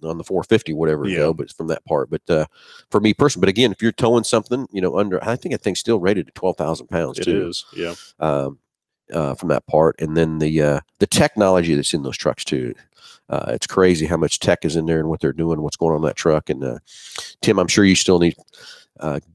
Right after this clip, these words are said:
Speaker 1: getting used to everything that's in that truck. And Greg, I'm sure they're the same way of learning everything that those trucks do and all that kind of stuff. I'm still learning everything that's in those trucks.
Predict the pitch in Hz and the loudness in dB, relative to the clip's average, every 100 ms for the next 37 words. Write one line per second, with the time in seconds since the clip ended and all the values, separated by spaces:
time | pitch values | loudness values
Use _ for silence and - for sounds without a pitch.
0 | - 110 92 98 - 92 92 87 80 92 | 0 0 4 2 4 4 4 2 2 4
1 | 90 - 95 90 85 87 82 95 87 85 | 4 4 2 2 2 2 2 0 0 2
2 | 92 82 87 90 85 - 92 90 82 82 | 2 2 4 4 4 2 0 2 2 0
3 | 87 90 80 82 76 - 87 - 85 85 | 0 -2 -4 -4 -4 0 -2 0 0 2
4 | 80 85 - 85 - 80 - 110 - 85 | 2 0 0 -2 0 -2 0 -2 0 0
5 | 80 76 71 76 78 71 73 71 64 76 | 0 -4 -6 -6 -6 -8 -8 -10 -4 -4
6 | 73 - | -4 -6